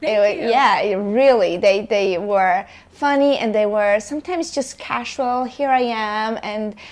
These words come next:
Speaker 1: I felt like I knew you way before we met again.
Speaker 2: Exactly. And that is, like, that's the magic of copy. Not just that it's selling for you,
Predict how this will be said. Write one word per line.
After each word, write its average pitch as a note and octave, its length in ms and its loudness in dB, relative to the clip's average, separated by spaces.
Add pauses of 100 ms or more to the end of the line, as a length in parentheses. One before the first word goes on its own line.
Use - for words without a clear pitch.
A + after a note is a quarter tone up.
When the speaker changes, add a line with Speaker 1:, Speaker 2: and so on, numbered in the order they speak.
(140)
Speaker 1:
I G3+ 120 -6
felt - 340 -4
like A#3 220 0
I A3+ 60 -2
knew A3 220 -2
you G#3 440 -2 (240)
way C4 400 2
before A3+ 360 0
we G3 180 -2
met G3 240 -2
again. B2+ 400 -4 (760)
Speaker 2:
Exactly. F#3+ 880 -12
And F#3 300 -10 (380)
that G#3 420 -10
is, E3 380 -14 (140)
like, E3 240 -14
that's G3 260 -14
the G3 60 -16
magic D#3+ 360 -18
of - 120 -20
copy. D3 520 -16
Not F#3 340 -14
just F3 260 -20
that D3+ 200 -16
it's - 440 -20
selling F3+ 520 -12
for A#3+ 260 -18
you, B3+ 280 -18